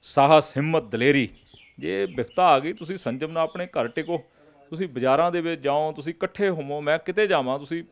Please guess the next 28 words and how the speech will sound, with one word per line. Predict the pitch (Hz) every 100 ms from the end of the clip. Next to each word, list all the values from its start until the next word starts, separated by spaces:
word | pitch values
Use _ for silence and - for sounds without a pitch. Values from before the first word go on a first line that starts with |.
| _
ਸ਼ਾਇਦ | - 135 147
ਵੀਡੀਓ | 139 143 170
ਦੇਖੋ, | 143 139
ਮੈਂ | 175 180
ਨਾ | 202
ਇੱਦਾਂ | 175 175
ਹੱਥ | 160 170
ਕਰ | - 113
ਲਓ, | - - _ _ _ _ _ _ _ _ _ -
ਇੱਕ | 170 190
ਦੂਸਰੇ | 170 180 185
ਨੂੰ | 185
ਕਹੋ | 208
ਵੀ | 208 214
ਇੱਥੋਂ | 214 226
ਦੂਰ | 180 170
ਹੋ | 135
ਜਾਵੇ। | 101 95 85 _ _ _ _ _ _ _ _ -
ਮੇਰਾ | 117 123
ਖਿਆਲ | 143 139
ਸੱਤ | 135 131
ਅੱਠ | 135
ਫੁੱਟ | - 135
ਦਾ | 127 139
ਫਾਸਲਾ | - - - 156
ਬਣ | 165 120
ਜਾਂਦਾ | 104 - 110
ਇਹ। | 107